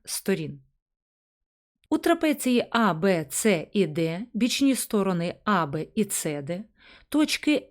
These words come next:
М і Н середини цих сторін,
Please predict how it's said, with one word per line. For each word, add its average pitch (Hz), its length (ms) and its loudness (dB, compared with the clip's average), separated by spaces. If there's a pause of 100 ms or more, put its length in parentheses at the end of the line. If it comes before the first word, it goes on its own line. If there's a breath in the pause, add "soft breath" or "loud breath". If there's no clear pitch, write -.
М 185 300 2 (120)
і 269 180 2 (140)
Н 165 300 -2
середини 190 960 2
цих 220 300 2
сторін, 269 640 6